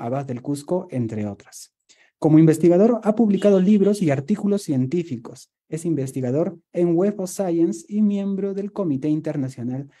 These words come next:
de Revisores Científicos de la revista Comunica-, Comunicar de España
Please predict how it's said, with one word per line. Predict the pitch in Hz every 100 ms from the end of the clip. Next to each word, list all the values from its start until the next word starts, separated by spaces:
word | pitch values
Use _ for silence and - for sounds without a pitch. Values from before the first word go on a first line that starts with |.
| _
de | - 202
Revisores | 190 147 135 147 151
Científicos | 147 123 127 143 139 156 156
de | 160
la | 151
revista | 131 110 120 123 - 139 139 -
Comunica-, | 180 180 165 143 127 139 - -
Comunicar | 190 202 160 147 143 135
de | 135 165 -
España | 123 120 - 131 143